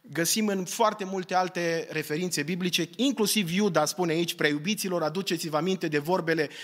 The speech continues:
vestite mai dinainte de apostolii Domnului.” Prin urmare, credința adevărată se bazează, uitați pe ce? Pe cuvântul lui Dumnezeu.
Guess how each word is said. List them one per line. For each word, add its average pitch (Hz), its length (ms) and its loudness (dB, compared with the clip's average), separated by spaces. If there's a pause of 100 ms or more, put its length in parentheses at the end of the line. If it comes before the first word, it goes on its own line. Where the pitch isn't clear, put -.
vestite 156 480 0
mai 156 160 0
dinainte 165 380 0
de 156 80 -2
apostolii 156 480 -2
Domnului.” 175 400 0
Prin 214 240 0
urmare, 208 640 4 (280)
credința 196 540 0
adevărată 170 500 2
se 170 120 -6
bazează, 156 420 -4
uitați 139 360 -6
pe 123 80 -10
ce? 107 240 -8 (340)
Pe 160 100 2
cuvântul 160 400 -2
lui 151 100 -2
Dumnezeu. 120 500 -6